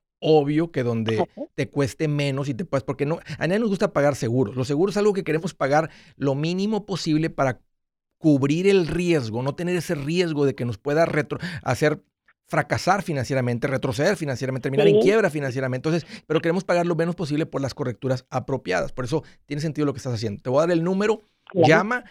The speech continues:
Speaker 1: si te, si te resulta mejor el del trabajo, si ahora ya tienes la confirmación y, y tranquilamente sabes, esto es lo correcto para mí, ¿verdad? No tiene, eh, si te sale más económico, y he visto muchas familias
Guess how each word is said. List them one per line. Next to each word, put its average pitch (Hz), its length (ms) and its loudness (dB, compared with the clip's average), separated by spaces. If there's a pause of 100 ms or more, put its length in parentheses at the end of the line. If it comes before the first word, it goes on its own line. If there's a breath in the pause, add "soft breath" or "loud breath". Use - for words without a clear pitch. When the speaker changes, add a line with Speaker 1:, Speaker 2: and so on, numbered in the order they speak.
(200 loud breath)
Speaker 1:
si 165 180 -6
te, 139 300 -2
si 143 200 -8
te - 200 -4
resulta 165 440 2
mejor 156 360 0
el 156 100 2
del 139 140 0
trabajo, 147 480 0
si 143 200 -8 (100)
ahora 139 160 4
ya 143 100 6
tienes 147 180 -2
la 147 120 0
confirmación 120 680 -2
y, 151 140 -14 (260 soft breath)
y 127 120 -8
tranquilamente 135 680 0
sabes, 117 280 -2
esto 143 260 -2
es 160 60 0
lo 151 100 2
correcto 131 440 -2
para 127 160 0
mí, 190 140 2
¿verdad? 127 160 0
No 131 100 -4
tiene, 131 220 -4 (300 loud breath)
eh, - 200 -2
si 156 180 -6
te - 160 -4
sale 156 260 4
más 151 180 0
económico, 143 720 -2
y 127 160 2
he 127 60 6
visto 139 260 2
muchas 160 300 0
familias 131 500 -4